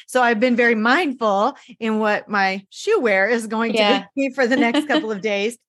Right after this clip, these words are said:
Speaker 1: Those small things help lead up to those bigger decisions, learning to
Speaker 2: Mm.
Speaker 1: really think through things on the small end, I feel like will help really make you be more mindful of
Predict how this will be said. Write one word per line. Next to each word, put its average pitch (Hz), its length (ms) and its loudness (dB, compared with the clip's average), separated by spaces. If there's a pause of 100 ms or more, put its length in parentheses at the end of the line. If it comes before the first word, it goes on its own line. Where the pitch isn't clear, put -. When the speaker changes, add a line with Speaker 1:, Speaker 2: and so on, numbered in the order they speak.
(100)
Speaker 1:
Those 302 480 2
small 247 340 -2
things 208 460 -6
help 202 340 0 (140)
lead 214 260 0
up 202 240 2
to 233 140 -4
those 185 320 -2
bigger 208 400 0
decisions, 262 720 -2 (180)
learning 233 520 2
to 220 120 0
Speaker 2:
Mm. 190 60 -4
Speaker 1:
really 202 240 0
think 202 320 -6
through 190 220 -2
things 175 580 -8 (420)
on 202 160 2
the 185 60 -2
small 202 440 2
end, 214 480 0
I 226 120 2
feel 208 180 0
like 185 220 2
will 180 100 -2
help 175 380 -2
really 175 680 -2 (160)
make 214 320 0
you 190 480 0 (100)
be 202 140 0
more 190 200 0
mindful 185 580 0
of 170 240 0